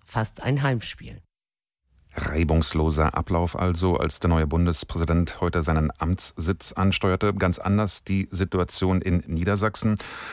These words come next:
Speaker 2: Vor allem auf den Einfallstraßen rund um Hannover kam es da zu kilometerlangen Staus. Denn viele Leute waren aufs Auto umgestiegen, gezwungenermaßen, muss man sagen. Denn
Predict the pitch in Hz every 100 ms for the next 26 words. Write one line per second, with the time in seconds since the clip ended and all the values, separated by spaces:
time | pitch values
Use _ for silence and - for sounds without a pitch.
0 | - - 101 98 98 87 95 98 101 95
1 | - 92 92 90 95 - 95 92 104 151
2 | - 76 - 78 - 85 - - - 87
3 | 82 82 80 78 92 - - 73 69 -
4 | - 73 - - - 127 110 104 90 87
5 | 85 110 - - 147 120 76 78 - 85
6 | 104 98 - - 82 80 82 92 107 95
7 | 95 92 98 95 - - - - - 92
8 | 92